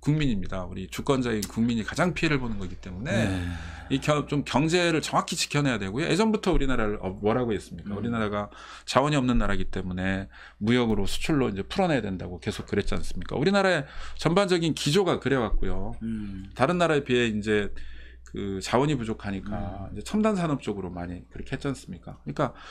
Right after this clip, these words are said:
Speaker 1: 그 첨단 산업의 수출길도 다 막혀버렸어요.
Speaker 2: 음.
Speaker 1: 미국에서는 어떤 정책적 대응을 못 해가지고 다
Speaker 2: 음.
Speaker 1: 막혀버리고, 뭐 중국이나 뭐 러시아 이쪽 그 동남아 쪽으로는 어떤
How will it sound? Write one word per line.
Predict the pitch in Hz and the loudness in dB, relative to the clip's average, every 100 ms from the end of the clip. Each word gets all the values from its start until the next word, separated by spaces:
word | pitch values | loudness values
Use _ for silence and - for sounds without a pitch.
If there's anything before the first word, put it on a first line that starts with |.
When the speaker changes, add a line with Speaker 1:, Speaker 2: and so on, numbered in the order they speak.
| - - | -14 -8
Speaker 1:
그 | 127 | -4
첨단 | - 226 233 226 233 233 | 2 2 4 4 4 2
산업의 | 196 190 160 139 | 2 4 4 2
수출길도 | - 240 226 185 147 113 | 0 0 2 2 2 -2
다 | - 135 | 2 4
막혀버렸어요. | 208 - 156 110 85 - 85 | 4 2 2 2 2 -2 -4
Speaker 2:
음. | 101 95 92 90 - - - _ _ _ _ - - _ _ - | -6 -8 -10 -14 -18 -20 -20 _ _ _ _ -20 -20 _ _ 0
Speaker 1:
미국에서는 | 147 202 220 208 196 180 175 165 | 2 4 4 4 2 2 0 2
어떤 | 143 143 170 | 2 2 2
정책적 | 139 156 202 - 185 | 2 2 2 2 2
대응을 | 165 147 135 | 2 2 2
못 | 139 147 | 0 0
해가지고 | 160 135 123 113 | 0 0 0 0
다 | 117 | 2
Speaker 2:
음. | |
Speaker 1:
막혀버리고, | 123 - 117 101 92 98 95 - - - - - - - - | 2 0 -2 -2 -4 -6 -8 -12 -20 -18 -18 -18 -18 -18 -2
뭐 | 135 | 0
중국이나 | - 185 180 170 - - 147 143 135 127 | 2 4 4 2 -2 -6 0 4 4 4
뭐 | 123 120 | 4 4
러시아 | 127 127 139 123 113 | 4 4 4 4 2
이쪽 | 113 117 117 107 | 0 0 -2 -2
그 | - 107 101 | -6 -6 0
동남아 | 127 139 120 | 2 4 2
쪽으로는 | 110 104 95 95 101 98 98 | 0 -4 -4 -6 -6 -8 -8
어떤 | 101 117 101 | -4 -2 -2